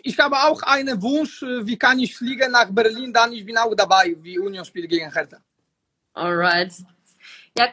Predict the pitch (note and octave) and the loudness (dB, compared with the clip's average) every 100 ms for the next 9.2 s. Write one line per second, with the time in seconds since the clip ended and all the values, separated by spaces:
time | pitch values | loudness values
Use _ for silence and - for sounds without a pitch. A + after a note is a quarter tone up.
0 | - D#4+ A3+ B3 B3 G#3 - - C4 D4 | 0 0 -2 0 4 4 0 -2 2 2
1 | D4 - - C4+ - - E4 E4 D#4 C#4+ | 0 -6 -2 -2 -4 -6 -6 -4 -2 -2
2 | C#4+ C#4+ C4+ C4+ - D#4 D4+ C#4+ C#4+ C#4+ | -4 -6 -4 -6 -6 -6 2 2 2 -2
3 | D4 D4 _ _ - B3 A#3 B3+ A#3+ B3 | -8 -12 _ _ -12 -10 -2 0 2 4
4 | C4 C#4 A#3 A3+ A#3+ C#4 A#3+ F#3+ G#3+ - | 4 4 -4 0 0 -2 -10 -6 -6 -8
5 | - C4+ A#3+ A#3+ A3+ A3+ C4+ B3 A#3+ A3 | -14 -8 -6 2 2 2 -2 -2 0 0
6 | A#3 - A#3 A3+ A3 A#3 A#3+ G3+ A3 - | 0 -6 -8 -4 2 2 2 -6 -6 -8
7 | - - A4+ E4+ - - _ _ - _ | -4 2 4 4 0 -6 _ _ -20 _
8 | _ - B3+ C4+ B3+ A#3 C4 A3+ A3+ A3 | _ -2 0 0 -4 -2 0 2 4 4
9 | F#3 | 0